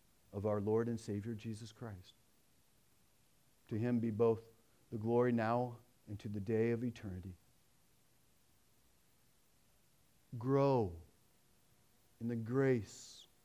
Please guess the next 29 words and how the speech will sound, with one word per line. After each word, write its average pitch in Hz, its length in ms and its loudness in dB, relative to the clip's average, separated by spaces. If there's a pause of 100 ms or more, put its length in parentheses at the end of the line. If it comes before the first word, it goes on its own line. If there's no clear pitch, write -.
(680)
and 113 160 0
the 113 60 -2
knowledge 117 680 0 (640)
of 101 100 -4
our 104 100 0
Lord 110 260 0
Jesus 107 320 -8
Christ. 92 500 -12 (760)
And 113 100 -10
friends, 135 260 0
as, 123 160 -2 (260)
as 110 120 -4
we 139 260 2 (1300)
meet 160 300 0
together 131 440 0
again 117 380 0
in 104 180 0
missional 110 300 -4 (100)
communities, 101 600 -4 (1200)
this 156 220 0
is 156 100 -4
something 131 420 -2
that 107 180 -4
we 117 100 -2
should 110 240 -8
be 117 220 -4
encouraging 117 640 -4 (840)
one 110 220 -4
another. 110 360 -6